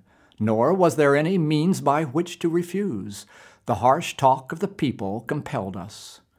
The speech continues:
There nine years we were fighting the war, we sons of Achaeans. But in the tenth we ransacked the city of Priam and started homeward then with the ships,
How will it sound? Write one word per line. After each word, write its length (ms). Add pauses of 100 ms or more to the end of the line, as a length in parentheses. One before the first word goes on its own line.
(500)
There 440
nine 520
years 580
we 80
were 140
fighting 420
the 80
war, 380 (180)
we 160
sons 440
of 80
Achaeans. 640 (400)
But 240
in 80
the 100
tenth 420
we 200
ransacked 880
the 80
city 340
of 200
Priam 500
and 160
started 520
homeward 720
then 280
with 140
the 80
ships, 520